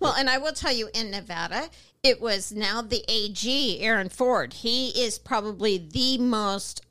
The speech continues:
left-wing person you will ever meet, and he was very, um, receptive and, and proposed the law and,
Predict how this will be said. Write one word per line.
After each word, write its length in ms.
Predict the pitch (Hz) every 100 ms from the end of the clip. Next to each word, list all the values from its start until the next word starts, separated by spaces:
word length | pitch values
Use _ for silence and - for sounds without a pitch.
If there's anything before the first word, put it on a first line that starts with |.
| -
left-wing 680 | 202 226 - - 240 226 220
person 480 | - 247 - 233 220
you 120 | 208
will 200 | 165 -
ever 260 | 208 202 214
meet, 440 | 214 226 208 - 208
and 180 | 196
he 160 | 196 233
was 220 | 190 180
very, 680 | 180 - 202 214 226 233 233 - - - _ _ -
um, 400 | 190 180 165 190 - _ _ _ 220
receptive 800 | 214 - 226 - - 170 160 -
and, 320 | 220 190 147 - -
and 260 | 214 185 170
proposed 500 | 226 - 247 214 214
the 80 | 247
law 420 | 202 196 151 170 -
and, 280 | 208 185